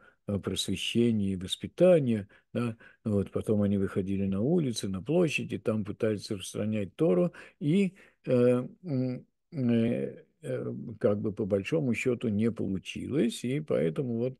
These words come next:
царь Шломо говорит, да, то, э, э, мудрость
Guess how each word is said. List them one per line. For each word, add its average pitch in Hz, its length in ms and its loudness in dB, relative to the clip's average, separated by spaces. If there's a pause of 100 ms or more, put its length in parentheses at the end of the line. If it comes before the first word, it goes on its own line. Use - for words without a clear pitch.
(100)
царь 113 220 2
Шломо 107 360 -4
говорит, 104 520 -2
да, 101 280 -8 (400)
то, 131 240 4
э, 120 640 2
э, - 20 -12 (400)
мудрость 151 760 2